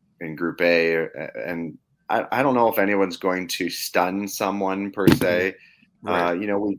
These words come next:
Speaker 1: we have definitely seen some development in, on the women's side, uh, um,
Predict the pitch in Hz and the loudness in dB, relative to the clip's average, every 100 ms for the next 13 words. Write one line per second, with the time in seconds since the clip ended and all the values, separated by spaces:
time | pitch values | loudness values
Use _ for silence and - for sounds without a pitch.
0 | - - - 123 107 101 98 - 107 92 | -6 -6 -2 -2 -2 2 0 0 -6 -6
1 | - - 92 92 95 - 90 87 85 85 | -8 -6 -6 -6 -8 -10 -10 -4 -2 -2
2 | - 90 85 - 85 85 85 90 87 87 | -4 -8 -8 -8 -8 -6 -8 -8 -6 -4
3 | 90 90 - 90 87 85 80 85 80 78 | -4 -6 -6 -4 -2 -4 -6 -6 -4 -6
4 | _ _ _ - - - - _ - 82 | _ _ _ -20 -18 -18 -18 _ -8 -4
5 | 78 76 73 | -2 -4 -10